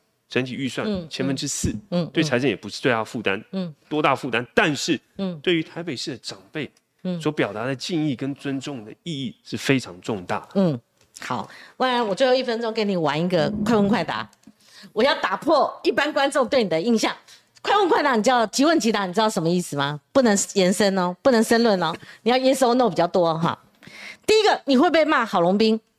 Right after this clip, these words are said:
Speaker 1: 我会指出他的不对。
Speaker 2: 第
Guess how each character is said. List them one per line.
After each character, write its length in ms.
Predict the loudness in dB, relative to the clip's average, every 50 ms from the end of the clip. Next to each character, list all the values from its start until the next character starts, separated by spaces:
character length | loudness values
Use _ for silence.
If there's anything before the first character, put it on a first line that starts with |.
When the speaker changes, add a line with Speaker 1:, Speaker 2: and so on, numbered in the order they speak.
| _ _ _ _ _ _ _ _ -20 -20 _ _ _ _ _ _ _ _ _ _ _ _ _ _ _ -20 _ _ _ _ _ _ _ _
Speaker 1:
我 80 | 2 2
会 80 | 2
指 160 | 4 0 -2 0
出 80 | 0
他 60 | 2
的 80 | 0 0
不 100 | -2 0
对。 200 | 0 0 0 0 _ _ _ _ _ -20 _ _ _ _ _ _ _ _ _ _ _ _ _ _ _ _ _ _ _ _ _ _ _ -20 -20 _ _ _ _ _ _ _ -18 -16 -16 -14 -16 -16 _ _ _ _ _ _ _ _ -20 -16
Speaker 2:
第 280 | -14 -14 -12 _ 2